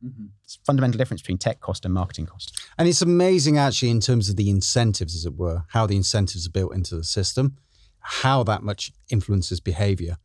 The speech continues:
Speaker 3: as to what actually look at. It's not necessarily, and I know this from my own experience, uh, and completely sort of know what you're here talking about, because you,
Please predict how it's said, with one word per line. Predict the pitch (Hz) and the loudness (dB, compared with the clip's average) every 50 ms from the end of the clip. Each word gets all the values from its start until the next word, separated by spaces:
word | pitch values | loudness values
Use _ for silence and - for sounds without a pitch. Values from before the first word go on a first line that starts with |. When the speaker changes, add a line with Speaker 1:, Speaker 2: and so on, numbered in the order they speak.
| _ _ _ _ _ _ _ _ | _ _ _ _ _ _ _ _
Speaker 3:
as | - 98 - | -2 -2 0
to | - 110 | 0 0
what | 95 90 90 95 - - | 0 0 0 -2 -4 -4
actually | 101 95 - - - 101 90 | -6 -6 -6 -6 -6 -2 -2
look | 98 98 98 - | -2 -2 -2 -4
at. | 64 | -10
It's | - 98 - | -10 -4 -2
not | 143 135 131 | -2 0 0
necessarily, | 143 151 127 101 - - 107 - - 143 151 143 104 - - - - 107 - _ _ - _ | 0 0 0 0 -2 -2 -2 0 2 2 2 2 0 -2 -4 -10 -14 -14 -14 _ _ -18 _
and | - 143 151 | 0 2 2
I | 160 | 4
know | 160 170 175 | 4 4 4
this | 151 139 131 - | 4 2 2 0
from | - 110 | 0 0
my | 107 113 117 | 2 2 2
own | 123 131 113 | 2 2 2
experience, | 98 - - - 117 104 95 87 - | -2 -4 -2 -2 0 0 0 0 0
uh, | 117 107 101 - - - - - _ _ _ | -2 -2 -2 -6 -12 -14 -14 -14 _ _ _
and | 120 131 127 123 117 107 - - - - | 0 2 2 2 0 -2 -6 -14 -20 -6
completely | - - 131 104 - 165 160 147 - 113 107 | 0 0 0 2 2 2 2 2 2 0 -2
sort | - - 113 | 0 2 2
of | 110 104 | 2 4
know | 110 110 110 101 | 4 4 2 2
what | 101 92 92 | 0 -2 0
you're | 95 95 | 2 2
here | 113 120 117 107 101 - _ _ - - _ - | 2 4 2 0 -2 -4 _ _ -20 -20 _ 0
talking | - 143 135 - 98 90 | 2 2 2 2 -2 -4
about, | 90 85 87 95 - | -4 -4 -6 -6 -8
because | 107 95 117 113 104 - - - - - - - - - _ _ _ _ _ | -2 0 2 2 2 0 -4 -12 -20 -20 -20 -20 -20 -20 _ _ _ _ _
you, | - 127 120 113 113 | 0 2 2 2 0